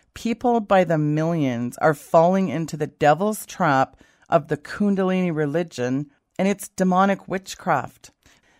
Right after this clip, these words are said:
So what's surprising in this book was the following words I read. "En route to his own spiritual realization,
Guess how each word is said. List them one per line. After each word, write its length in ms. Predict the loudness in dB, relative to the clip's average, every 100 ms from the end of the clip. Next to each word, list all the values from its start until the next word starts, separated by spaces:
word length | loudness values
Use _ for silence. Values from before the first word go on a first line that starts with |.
| -8
So 260 | 2 4
what's 300 | 4 0 -4
surprising 580 | -6 -8 -4 -2 0 0
in 120 | 0
this 200 | 0 -4
book 400 | 0 2 4 2
was 140 | -6 -6
the 80 | -4
following 460 | 2 2 4 0
words 280 | 0 -2 -2
I 120 | -2
read. 420 | 0 0 0 -2 -8 _ _ _ _
"En 220 | 4 6 4
route 440 | 2 2 2 -2
to 160 | -4 -2
his 300 | -2 -4 -4
own 300 | -2 0 0
spiritual 720 | -2 -8 -4 0 0 0 0 2
realization, 920 | 2 2 2 0 -4 -6 -4 -4